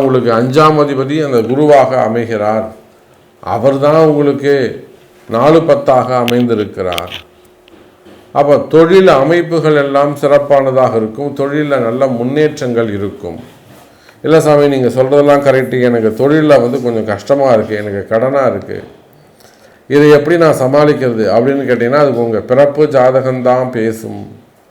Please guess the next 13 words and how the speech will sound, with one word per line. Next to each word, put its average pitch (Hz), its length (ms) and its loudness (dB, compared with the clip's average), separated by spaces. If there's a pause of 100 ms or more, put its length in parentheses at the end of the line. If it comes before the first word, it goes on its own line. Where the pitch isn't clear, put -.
(720)
அதே 160 240 4
போல 175 160 4 (1000)
இந்த 170 160 2 (300)
சிம்ம 170 320 2
ராசி 147 360 0 (160)
அன்பர்களே, 131 460 -2 (140)
வேலை 151 280 2 (160)
வாய்ப்புகள் 123 580 -4 (220)
அதிகரிக்கும். 123 760 -4 (880)
வெளிநாடு 160 520 4 (140)
போவது 143 380 2 (100)
கஷ்டம். 120 340 -8 (1200)
இன்னொரு 135 220 2